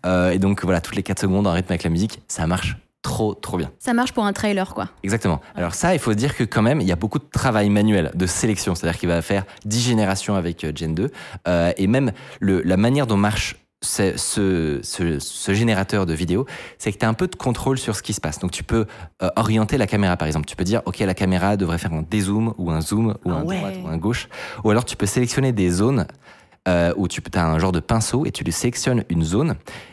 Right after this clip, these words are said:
Speaker 1: et tu lui donnes une direction. Donc, exemple, t'as un volcan qui explose, qui érupte, et ben, tu vas pouvoir, avec ton pinceau, sélectionner la partie qui érupte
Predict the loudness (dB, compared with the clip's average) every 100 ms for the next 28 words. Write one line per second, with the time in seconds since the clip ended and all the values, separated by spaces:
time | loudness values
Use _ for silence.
0 | _ -2 0 0 2 4 4 4 2 0
1 | -4 -6 -6 -6 -12 _ _ _ _ 0
2 | 2 0 -2 -16 _ _ _ 0 2 0
3 | -6 _ 0 2 2 2 -2 -2 -4 -4
4 | -2 -2 -2 -8 -4 -2 -2 -4 -12 _
5 | -20 -20 -20 -4 0 2 2 0 2 2
6 | 4 2 0 -2 -4 0 -2 0 -2 -2
7 | -4 -2 0 0 0 2 2 0 -4 -6
8 | -8 -8 -6 -4 -2 -4 -12